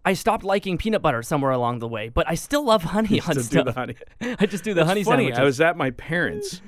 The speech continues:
Speaker 2: for dinner this past week, and my mom made
Speaker 1: Uh-huh.
Speaker 2: this, this bread. I could go on for an hour on just this bread. She made this buttermilk bread that had the consistency of, like, a, a sponge cake. It was like, it was just per-, it was beautiful.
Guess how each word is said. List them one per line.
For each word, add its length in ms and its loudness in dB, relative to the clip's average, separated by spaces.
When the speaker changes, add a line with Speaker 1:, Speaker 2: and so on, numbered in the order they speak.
Speaker 2:
for 300 2
dinner 360 2
this 200 -2
past 380 -8
week, 220 -6
and 80 -2
my 100 2
mom 240 2
made 120 2
Speaker 1:
Uh-huh. 100 -2
Speaker 2:
this, 280 -4
this 160 -2
bread. 420 0
I 140 -2
could 200 -4
go 260 2
on 200 0
for 240 -4
an 240 -8
hour 360 -2
on 200 -4
just 260 -4
this 120 -6
bread. 360 -6
She 120 -10
made 200 -4
this 120 -8
buttermilk 580 -4
bread 320 -12
that 120 0
had 180 0
the 60 -6
consistency 880 -4
of, 120 -2
like, 220 -2
a, 160 -4
a 80 -10
sponge 600 -6
cake. 440 -6
It 80 0
was 160 -2
like, 280 -2
it 60 -2
was 120 0
just 280 -10
per-, 280 -6
it 60 0
was 140 -4
beautiful. 540 -2